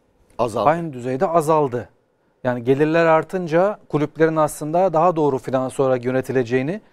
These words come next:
Speaker 2: daha başarılı olacağını varsayarken
Speaker 1: Ya da o disiplinin, bütçe disiplininin devam edeceğini varsayarken
Speaker 2: varsayarken tam tersi oldu. Kulüplerin gelirleri arttıkça borçları daha büyük, canavarlaştı ve baş edilemez duruma geldi. Borçların faizleriyle baş edilemez duruma geldi.
Speaker 1: Doğru.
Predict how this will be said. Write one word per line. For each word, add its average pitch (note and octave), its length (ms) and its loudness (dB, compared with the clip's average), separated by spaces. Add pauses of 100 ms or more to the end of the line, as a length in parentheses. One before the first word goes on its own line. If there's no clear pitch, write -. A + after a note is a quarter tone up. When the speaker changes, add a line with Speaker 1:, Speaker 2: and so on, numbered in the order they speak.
(160)
Speaker 2:
daha D#3 220 4
başarılı C#3 360 -2
olacağını B2 360 0
varsayarken D#3 480 0
Speaker 1:
Ya D#3+ 60 0
da D#3+ 60 2
o - 40 -10
disiplinin, C3 580 -4 (120)
bütçe B2+ 300 -2
disiplininin B2+ 640 -8
devam D3 320 0
edeceğini A2 480 -4
varsayarken G#2 580 0
Speaker 2:
varsayarken C3+ 600 -2
tam G#3+ 200 -2
tersi B2 380 -2
oldu. A2+ 340 -2 (460)
Kulüplerin E3 500 -2
gelirleri D3 400 0
arttıkça D#3 640 -2
borçları E3+ 440 2
daha E3+ 220 2
büyük, C3 260 -6
canavarlaştı B2 840 0 (680)
ve E3 280 2
baş D#3 180 0
edilemez D#3 460 2
duruma A#2 220 -2
geldi. A2+ 360 -2
Borçların C3+ 400 0
faizleriyle C#3+ 720 0
baş A#2+ 160 -6
edilemez G#2+ 380 -6
duruma A2 240 -2
geldi. G#2+ 280 -4
Speaker 1:
Doğru. F2 180 -12